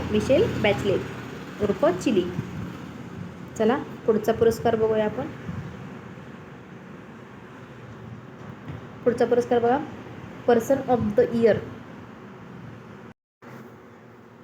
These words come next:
काय? Person of the Year दोन हजार चोवीस कोणाला मिळालेला आहे?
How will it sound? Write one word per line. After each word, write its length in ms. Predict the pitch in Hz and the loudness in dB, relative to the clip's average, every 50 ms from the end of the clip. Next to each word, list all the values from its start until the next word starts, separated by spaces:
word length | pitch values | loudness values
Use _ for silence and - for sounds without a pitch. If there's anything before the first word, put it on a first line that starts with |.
| - - - - | -20 -20 -8 -4
काय? 240 | 233 214 214 240 277 311 311 - - | 0 2 2 2 2 0 -4 -4 4
Person 340 | - 247 233 240 - 233 233 | 6 6 6 6 6 4 2
of 480 | 233 - 262 254 247 233 220 214 202 202 | 4 2 0 0 0 -2 -2 0 0 0
the 160 | 233 - 226 | 0 4 4
Year 180 | 226 240 247 233 | 6 6 6 6
दोन 140 | 233 226 | 6 4
हजार 180 | 226 220 233 226 | 6 4 4 2
चोवीस 380 | 226 - 247 240 233 233 226 - | 2 2 2 2 4 2 2 2
कोणाला 260 | 240 226 233 226 226 | 2 2 4 4 4
मिळालेला 380 | 220 226 226 226 226 226 226 | 4 4 6 6 6 6 6
आहे? 200 | 233 247 330 403 | 4 4 2 0